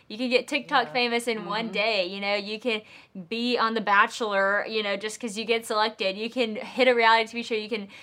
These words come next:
Speaker 1: you know, be Instagram famous. There's, like, all these ways to get famous, and I think that people's motive maybe going in is what steers them in the wrong direction when they get there.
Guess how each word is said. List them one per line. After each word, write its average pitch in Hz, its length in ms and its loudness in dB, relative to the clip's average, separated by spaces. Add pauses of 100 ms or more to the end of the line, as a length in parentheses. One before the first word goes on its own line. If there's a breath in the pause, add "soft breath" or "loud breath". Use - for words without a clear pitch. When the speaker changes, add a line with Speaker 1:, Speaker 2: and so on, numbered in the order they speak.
(100)
Speaker 1:
you 214 80 -8
know, 208 140 2
be 233 200 -4
Instagram 233 460 -2
famous. 208 320 -6
There's, 220 140 -10
like, - 180 -6
all 220 240 4
these 254 240 -2
ways 208 300 0
to 196 80 -12
get - 140 -8
famous, 214 460 -4
and 208 120 -4
I 208 120 4
think 240 360 -6
that 240 280 0
people's 214 440 -10
motive 196 400 -4
maybe 202 240 -8
going 185 280 -6
in 202 220 -6
is 202 140 -12
what - 120 -10
steers 214 300 -8
them 196 100 -10
in 190 80 -10
the 175 120 -4
wrong 175 200 -2
direction 175 380 -4
when 180 100 -10
they 156 120 -12
get 156 200 -10
there. 233 300 -6